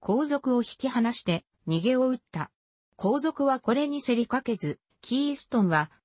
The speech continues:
短気のまま楽なペースで道中をんだ。大コーターは不良馬場の上で追走に苦労しており、キーストンは二番手に数馬身の差をつけたまま、最終コーナーを回ると、最後の直線を逃げ切り、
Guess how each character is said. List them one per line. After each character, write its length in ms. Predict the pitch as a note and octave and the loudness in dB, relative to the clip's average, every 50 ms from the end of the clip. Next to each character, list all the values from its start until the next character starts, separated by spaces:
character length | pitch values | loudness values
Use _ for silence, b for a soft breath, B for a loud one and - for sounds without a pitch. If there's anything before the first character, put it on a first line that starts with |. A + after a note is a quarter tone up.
| _ | _
短 240 | - C4 D4 D#4+ D#4 | -4 -2 -2 -2 -2
気 140 | - - B3 | -2 -2 -2
の 100 | G#3 F3+ | 0 2
ま 140 | E3 E3 D#3+ | 2 2 2
ま 120 | F3 F#3+ | 2 0
楽 260 | F#3+ F3+ - - C4+ | 0 -2 -2 -2 0
な 140 | C4+ A3+ G3 | 0 0 0
ペ 180 | - - C4 C4+ | 0 0 0 0
ー 40 | A#3+ | 0
ス 140 | - G3+ | -2 -2
で 100 | F#3 F#3 | -2 -2
道 220 | F3+ - A#3 C4+ B3+ | 0 2 0 0 0
中 220 | - - G3+ F#3+ E3+ | 0 0 2 2 2
を 60 | D#3+ | 2
ん 100 | D3+ C#3 | 2 0
だ。 220 | C#3+ D3 C#3 - _ _ _ _ _ _ _ _ - | -2 -4 -4 -6 _ _ _ _ _ _ _ _ 0
大 260 | F3+ F3+ A#3+ C#4+ - | 0 0 0 0 -4
コ 180 | - D4+ D4+ | -4 -4 -4
ー 40 | D4 | -2
タ 120 | C#4+ - C4 | -2 0 0
ー 160 | C4+ B3+ A#3+ | 2 2 2
は 120 | A#3 A3+ | 0 0
不 120 | G3+ - C4 | 0 0 0
良 180 | C#4 C#4+ D4 | 2 2 0
馬 160 | C#4+ A#3 A3+ | 0 0 0
場 140 | G#3 G3+ F#3 | 2 2 2
の 160 | G3 A3 G#3 | 2 2 2
上 180 | G3+ G#3+ A3+ A3 | 2 2 0 0
で 140 | G3 G3+ F3+ | 0 0 -2
追 240 | - - - G#3+ A3 | -2 0 -2 -2 -2
走 260 | - - B3 A#3+ A#3 | -2 -2 0 2 2
に 120 | A3 G#3 | 0 0
苦 160 | - - B3+ | -2 -2 0
労 160 | A#3 A3 G3 F#3 | 2 2 2 0
し 140 | - - | -2 -4
て 140 | - - E3 | -4 -4 -2
お 120 | D#3 D#3+ E3 | 0 0 -2
り、 180 | D3+ B2+ - _ _ _ _ - | -2 -4 -8 _ _ _ _ -8
キ 240 | - C#4+ D#4 E4 | -4 0 0 0
ー 20 | D#4+ | -2
ス 140 | - - - | -2 -4 -2
ト 140 | B3+ A#3+ | 0 2
ン 60 | G#3+ G3+ | 2 4
は 140 | F#3 E3 | 2 2
二 160 | D#3 D#3+ E3 F3 | 2 2 2 2
番 220 | G#3 B3 C4+ B3+ | 2 2 0 -2
手 160 | - - A#3+ | -2 0 2
に 140 | G#3+ F#3+ F3 | 2 2 0
数 260 | - - - A#3 C#4 | -2 -2 0 0 2
馬 100 | C#4+ D4 | 2 0
身 240 | D4 - - B3 A#3 | -2 -2 0 0 2
の 140 | G3+ F#3 D#3+ | 2 0 0
差 200 | - - F3 G3+ | 0 0 0 -2
を 60 | G#3+ | -2
つ 100 | - - | -2 -4
け 140 | - B3 A#3+ | -4 -4 -2
た 140 | - G3+ F3 | 0 0 2
ま 120 | D#3+ D#3 | 2 2
ま、 200 | D#3 D#3 D3+ - _ _ _ _ | 2 2 0 0 _ _ _ _
最 300 | - - - G3+ B3+ C#4 | -10 -4 -2 0 0 0
終 240 | - - C#4+ C#4+ C#4 | -2 -2 -2 -2 -2
コ 220 | - - C#4+ D4 C#4+ | -2 0 0 2 2
ー 20 | |
ナ 240 | B3+ A#3 G#3 F#3+ F3+ | 2 4 4 4 4
ー 40 | E3+ | 2
を 200 | D#3+ D#3 D3+ D3+ | 2 2 2 2
回 140 | D#3+ E3+ | 2 0
る 80 | F3 F3+ | 0 -2
と、 220 | - D#3+ D#3 E3 _ _ _ _ _ - | -2 -4 -6 -6 _ _ _ _ _ -6
最 280 | - C4 D#4 E4+ D#4+ | -2 0 0 0 2
後 120 | C4 B3+ A3 | 2 2 4
の 100 | G3 F3+ - - | 4 2 0 -2
直 120 | D#3+ D3 - | -4 -4 -4
線 320 | - - A#3 A#3 A3+ A3 | -2 0 2 2 2 2
を 60 | A3 | 2
逃 220 | G#3 F3 F3 F3 F3 | 4 2 2 2 2
げ 120 | G3+ G3+ | 0 0
切 160 | - - G#3 | 0 0 0
り、 200 | F#3 E3+ D#3 D#3 | 0 0 -2 -4